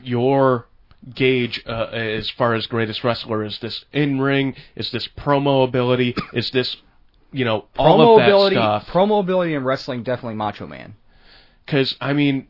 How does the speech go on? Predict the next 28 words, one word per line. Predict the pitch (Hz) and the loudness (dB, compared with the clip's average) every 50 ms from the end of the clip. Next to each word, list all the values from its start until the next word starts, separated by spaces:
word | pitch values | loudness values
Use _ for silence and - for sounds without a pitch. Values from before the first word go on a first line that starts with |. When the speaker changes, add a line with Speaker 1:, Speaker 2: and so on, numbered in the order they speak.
| _ _ - | _ _ -6
Speaker 1:
for | 165 151 | -4 -2
me, | 143 160 160 156 - - | 0 0 0 -2 -2 -4
I | 117 120 123 | -6 -6 -6
think | - 143 131 - | -6 -8 -8 -8
if | 127 - | -8 -8
you're | 123 110 | -8 -6
talking | - 131 123 - - 113 107 | -4 -4 -4 -4 -6 -10 -6
promo | - 143 143 139 139 135 131 127 120 _ _ - - | -2 0 0 0 0 0 -2 -2 -6 _ _ -16 -10
ability, | - 120 104 120 117 110 113 113 113 110 110 107 - - - | -10 -6 -4 -2 -2 -2 -2 -2 -2 -2 -2 -2 -2 -4 -6
<coughs> | - _ - | -14 _ 0
in-ring | 135 135 135 135 131 131 131 127 123 | 2 2 2 2 2 2 0 0 0
ability, | 120 110 - 120 113 110 117 113 113 113 107 110 110 107 - - - - - - | -2 -2 -2 -2 -2 -2 -2 -2 -2 -2 -2 -2 -4 -4 -6 -12 -18 -18 -12 -6
uh, | - 107 104 104 104 - _ _ - - | -2 0 0 0 -2 -4 _ _ -12 -6
telling | - 147 143 139 135 127 | -2 0 0 0 0 -2
a | 123 | -4
story | - - - 131 123 123 120 117 | -4 -2 0 0 2 2 2 0
in | 117 | -2
the | 113 110 | -2 -2
ring, | 110 110 110 110 | -2 -2 -2 -2
this, | 107 120 - - | -2 -4 -4 -2
that, | - 117 117 - | -4 -4 -4 -2
and | 117 120 | -2 -4
the | 113 113 | -2 -2
other | 110 110 107 | -2 -4 -6
thing, | - 110 107 110 - | -6 -8 -8 -8 -8
I | 110 117 | -8 -6
mean, | 117 117 117 113 - | -4 -4 -4 -6 -6
I, | 71 90 113 113 113 | -8 -8 -8 -8 -10